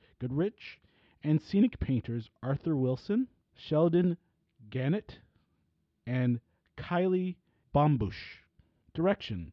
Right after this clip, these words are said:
The pacing, and when I'm talking about the pacing, I'm talking about the direction and the acting in combination,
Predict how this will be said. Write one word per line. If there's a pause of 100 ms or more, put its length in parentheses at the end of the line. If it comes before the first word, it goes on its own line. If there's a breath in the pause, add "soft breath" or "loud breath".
(200)
The
pacing,
and
when
I'm
talking
about
the
pacing, (360 soft breath)
I'm
talking
about
the
direction
and
the (100)
acting
in
combination,